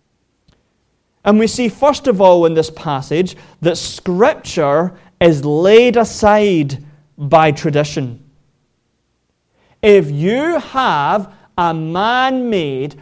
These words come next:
man-originated tradition of doctrine or worship,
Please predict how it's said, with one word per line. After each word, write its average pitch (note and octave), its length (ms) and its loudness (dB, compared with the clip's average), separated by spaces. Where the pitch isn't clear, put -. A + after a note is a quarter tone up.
man-originated F#3 2500 -2
tradition G3 1080 -2
of C3 360 -4
doctrine B3 760 0
or G3+ 300 0
worship, E3+ 840 -4